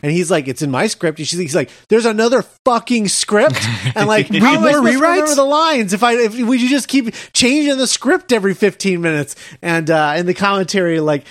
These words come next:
Speaker 1: w-, uh, Wes and the producer were both like, "Yeah, that's, <laughs> that's, that's really just about the making of this and Scream two."
Speaker 2: <laughs>
Speaker 1: Though we said that so many times on both of those sets.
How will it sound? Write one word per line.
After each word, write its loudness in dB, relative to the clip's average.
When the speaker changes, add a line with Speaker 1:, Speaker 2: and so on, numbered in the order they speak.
Speaker 1:
w-, -2
uh, 0
Wes 0
and -2
the -6
producer -2
were -2
both -2
like, -4
"Yeah, -6
that's, -8
<laughs> -2
that's, 0
that's 0
really 0
just -6
about -4
the -12
making -4
of -8
this 0
and -2
Scream -2
two." 0
Speaker 2:
<laughs> -14
Speaker 1:
Though 2
we 2
said 0
that -2
so 0
many 2
times -2
on 0
both 0
of -6
those 0
sets. -2